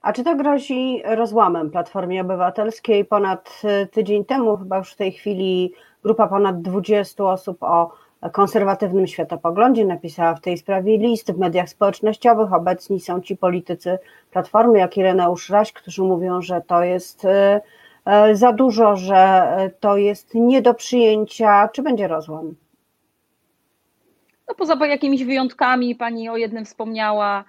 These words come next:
Speaker 2: osób, które zachowują się po prostu w tej sprawie nieelegancko i niekoleżeńsko. Wszyscy rozumieją, że z jednej strony to była decyzja trudna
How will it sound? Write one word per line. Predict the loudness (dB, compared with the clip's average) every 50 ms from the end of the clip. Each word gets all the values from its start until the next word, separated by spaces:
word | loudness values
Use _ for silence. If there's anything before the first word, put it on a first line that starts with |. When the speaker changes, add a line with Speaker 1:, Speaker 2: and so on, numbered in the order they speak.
| _ _ _ _ _ _
Speaker 2:
osób, | -6 -6 -6 -6 -12 -14
które | _ -6 -6 -6
zachowują | -6 -6 -8 -10 -10 -8 -10 -8 -10 -10
się | -10 -12 -12
po | -12 -12
prostu | -14 -16 -18 -16 -18 -18
w | -12
tej | _ -12 -12
sprawie | -10 _ -4 -4 -4 -4 -4 -4 -4 -4 -2 -2 -4 -4 -6 -8 -12 -18 _ _ _ _ _
nieelegancko | -4 -2 -2 -2 0 -2 0 0 0 0 -2 -2 -4 -6 -10 _ _ -10 -8
i | -8
niekoleżeńsko. | -10 -12 -10 -6 -4 -4 -4 -4 -4 -8 -10 -10 -12 -16 _ -10 -10 -8 -8 -10 -12 _ _ _ _ _ _
Wszyscy | _ -12 -12 -12 -10 _ -2 0
rozumieją, | 0 0 -2 -4 -4 -4 -4 -4 -4 -4 -4 -4 -4 -6 -8 -10 -14 _ _ _ _ _ _ -20
że | -18 -10 -4 -2 -2 0 0 0 -2 -4 -6 -10 -16 -20 -20 -18
z | -8 -6
jednej | -6 -6 -6 -8
strony | -10 _ -10 -10 -8 -8
to | -10 -8
była | -4 -2 -2 -2
decyzja | -2 -4 -8 -6 -8 -8 -4 -2 -2 -2
trudna | -2 -4 -6 -6 -6 -4 -4 -4 -4 -4 -4 -6